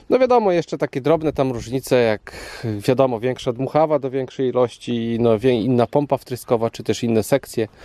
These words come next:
ale generalnie, e, no, bardzo fajna, rozsądna, wydaje mi się, e, rozsądny sposób na, e, produkowanie takich maszyn. Tu jeszcze, zobaczcie, nie wspomniałem wam o tym,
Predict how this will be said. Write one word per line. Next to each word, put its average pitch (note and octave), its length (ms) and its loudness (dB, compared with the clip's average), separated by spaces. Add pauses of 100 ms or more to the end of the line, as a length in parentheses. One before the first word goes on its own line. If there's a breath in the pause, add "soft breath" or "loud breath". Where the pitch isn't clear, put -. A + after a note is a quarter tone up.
(600 loud breath)
ale E3 200 4
generalnie, D3 640 2 (580 soft breath)
e, A#2 340 4 (400)
no, G#4+ 60 6
bardzo C4 300 2
fajna, F#3 440 2
rozsądna, C#3 520 0
wydaje A#2 340 2
mi A2 100 -2
się, G#2+ 300 2 (280 loud breath)
e, G#2+ 320 2
rozsądny A#2+ 440 0
sposób - 500 -4
na, G2+ 220 2 (960 soft breath)
e, F#2 120 -2
produkowanie G#2+ 640 0
takich G2 300 -12
maszyn. C3 360 -2 (840 loud breath)
Tu A#3 200 4
jeszcze, F3 380 2
zobaczcie, D3 500 -2
nie C#3+ 100 -6
wspomniałem C#3+ 580 -4
wam B2 180 -4
o B2 60 0
tym, B2+ 220 -4